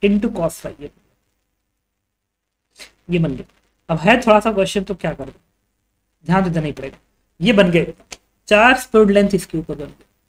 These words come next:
मतलब ये जो ring बना है, इस ring का मैंने क्या निकाल दिया, इस ring का मैंने निकाल दिया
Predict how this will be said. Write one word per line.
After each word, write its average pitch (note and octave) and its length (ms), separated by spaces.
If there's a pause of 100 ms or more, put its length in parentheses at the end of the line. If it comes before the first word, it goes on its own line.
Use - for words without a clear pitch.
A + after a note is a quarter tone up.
(360)
मतलब G3 200
ये A3+ 180
जो B3 120
ring B3 260
बना G#3+ 160
है, D4 160
इस A3+ 140
ring A#3+ 260
का A#3 120
मैंने F#3+ 220
क्या G#3 140
निकाल D#3+ 280
दिया, C#3+ 200
इस E3 160
ring F#3+ 180
का G3+ 80
मैंने F3+ 140
निकाल D#3+ 280
दिया A3+ 200